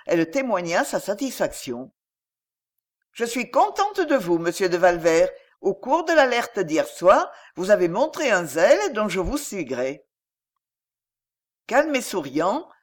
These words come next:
Valvert répliqua : « Je suis venu précisément pour vous entretenir, madame, de tous les événements qui se sont déroulés hier dans votre demeure. »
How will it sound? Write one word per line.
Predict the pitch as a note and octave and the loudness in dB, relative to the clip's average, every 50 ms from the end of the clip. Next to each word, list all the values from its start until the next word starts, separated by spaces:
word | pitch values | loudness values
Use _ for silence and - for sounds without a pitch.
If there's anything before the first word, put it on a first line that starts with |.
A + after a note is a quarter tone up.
| _ _ _ | _ _ _
Valvert | A#2 C3+ A3 - F3 D#3+ A3 C4+ C#4 | -4 -2 -2 -2 -2 0 0 0 2
répliqua : « | C#4 A3+ - - E3 D#3+ D#3+ - D3+ C3 B2 A#2+ - - _ _ _ _ _ _ _ _ _ | 0 -4 -6 -4 -4 -4 -4 -2 0 0 0 0 -4 -12 _ _ _ _ _ _ _ _ _
Je | - - F#3+ | -6 -6 -6
suis | - - G3+ E3+ | -2 -2 -4 0
venu | D3 G#3+ B3 D4 E4 D#4+ - | 0 0 0 0 -2 -4 -4
précisément | - G#3+ C4 - - B3 G3+ F3+ F#3+ E3 D3+ E3 G#3+ D4+ | -2 -2 -2 -2 -4 -4 0 2 2 2 2 0 -2 0
pour | - D4+ A#3 | -2 -4 -4
vous | F#3 F3+ D#3+ E3+ | -2 -2 0 0
entretenir, | D3 - - B3 C4+ C#4 B3+ G3 D#3 E3+ G#3+ C#4 E4+ D#4 | -2 0 0 0 0 0 0 -2 -2 0 -2 -2 0 0
madame, | F#3+ D#3 C#3 D#3 C#3+ C#3+ C#3 C#3 C#3+ D3 - - - _ _ - | 0 2 4 4 4 4 4 2 -2 -8 -10 -12 -20 _ _ 0
de | E3+ E3 | 0 0
tous | - - C#4 D4+ | 0 -2 -2 -2
les | D#4+ D#4+ C4+ C4 | 0 0 0 -2
événements | A#3 G#3 G3+ F3+ E3+ D#3+ D3 D3 E3+ G3+ C#4 | 0 0 0 -2 -2 -4 0 2 2 2 2
qui | C#4+ D#4 - | 0 -6 -6
se | - G3 | -6 -6
sont | - D#3+ D3+ C#3 | -6 -4 -4 -4
déroulés | C3+ F#3+ B3+ C4+ C#4 C4 F#3 D#3 C#3+ | -2 -2 -2 -2 -2 -2 0 0 0
hier | C3+ B2+ E3 F#3 A3 D4 F#4+ D#4 | 0 2 6 6 6 6 4 0
dans | G#3 F3+ D#3 | -2 -4 -2
votre | C#3 F3 G#3 - - A#3 | -2 -4 -4 -4 -6 -4
demeure. » | E3 D#3 C3+ C3 B2 B2+ B2 B2 C#3 - D#3+ D#3 | -4 -4 -4 -4 -6 -6 -6 -6 -8 -10 -12 -16